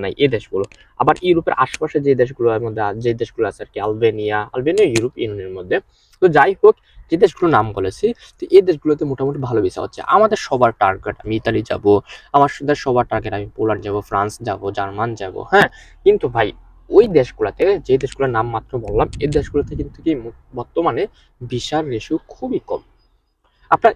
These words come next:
ইতালিতে বর্তমানে তো ভালো লোক নিচ্ছে, দুহাজার চব্বিশ সালের এই যে ফ্লুসি তো ভালো লোক নিচ্ছে, তেইশ সালেও নিচ্ছে। ওটা তো মনে করেন কি ইতালিতে তো একটা সাইডে রাখলাম আর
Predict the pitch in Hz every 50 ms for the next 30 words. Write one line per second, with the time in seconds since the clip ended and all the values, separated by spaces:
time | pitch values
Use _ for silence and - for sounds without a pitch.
0 | - - 139 - 139 139 147 135 - - 160 175 220 285 - - - 127 131 -
1 | - 151 151 147 143 139 147 131 120 - _ _ _ _ 127 131 131 131 123 120
2 | - _ _ _ _ - 127 139 135 _ 135 117 107 - - - 120 123 139 -
3 | - - - 127 127 123 117 - - 117 110 117 123 120 - - 113 113 113 110
4 | 107 107 107 110 110 104 - - - - - _ _ - 131 127 113 - 117 -
5 | 120 117 113 113 110 113 110 107 110 - _ 117 113 _ - 113 107 - 120 120
6 | - - 120 113 113 110 104 101 _ _ - - - - - - - - - _
7 | _ 160 165 - 165 180 170 170 165 165 - 175 180 - - 135 120 - 135 135
8 | 131 143 135 139 131 - 123 120 - - - - - - - 117 107 - 107 107
9 | 104 95 98 - - 101 98 95 92